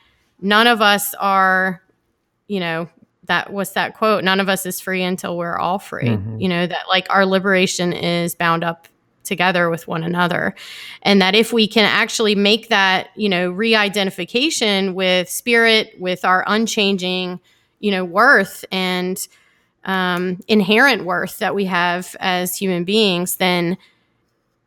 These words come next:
Speaker 1: I don't know. It's really hard for me to buy into all the stuff about ahimsa and satya and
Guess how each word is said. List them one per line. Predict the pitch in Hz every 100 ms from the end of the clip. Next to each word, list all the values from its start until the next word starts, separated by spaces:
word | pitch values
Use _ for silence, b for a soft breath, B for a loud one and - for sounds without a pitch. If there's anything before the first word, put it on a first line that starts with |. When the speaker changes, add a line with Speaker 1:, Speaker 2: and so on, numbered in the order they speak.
| -
Speaker 1:
I | 262
don't | 330
know. | 349 359 233
It's | 214
really | 233 262 285
hard | 247 247 247
for | 247 220
me | 220 240 214
to | 208
buy | 208 185 196
into | 202 262 311 294
all | 208 202
the | 196
stuff | - 190
about | 220 180 180 180 -
ahimsa | 214 208 220 214 202
and | 185 190
satya | 196 202 196 202 190
and | 185 185 185 190